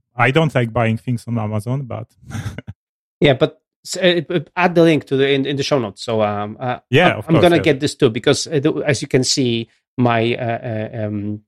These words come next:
Speaker 2: uh, pop filter is pretty big, and I hate the arm of the pop filter. It's really clunky, and I have to correct it all the time.
Speaker 1: Yeah, the, what, what's nice about it,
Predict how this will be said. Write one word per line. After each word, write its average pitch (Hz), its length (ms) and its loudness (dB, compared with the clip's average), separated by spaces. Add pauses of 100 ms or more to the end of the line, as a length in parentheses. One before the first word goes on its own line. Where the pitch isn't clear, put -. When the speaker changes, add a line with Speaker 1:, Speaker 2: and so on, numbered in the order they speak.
(120)
Speaker 2:
uh, 117 120 0
pop 120 180 -2
filter 107 340 -2
is 110 140 -4
pretty - 260 2
big, 156 400 2
and 151 340 2
I 131 160 6
hate - 640 0
the 131 100 -4
arm 110 260 -4
of 104 80 -10
the 113 80 -8
pop 107 180 -8
filter. - 280 -12
It's 110 220 -10
really 131 220 6
clunky, 135 560 6
and 110 100 8
I 113 40 6
have 120 160 4
to 123 80 -6
correct - 320 4
it - 40 -2
all 110 60 2
the 113 80 0
time. 98 300 0
Speaker 1:
Yeah, 143 320 6
the, 127 200 -6
what, 127 260 -2
what's 135 220 0
nice 165 220 -2
about 160 260 -2
it, 180 100 -8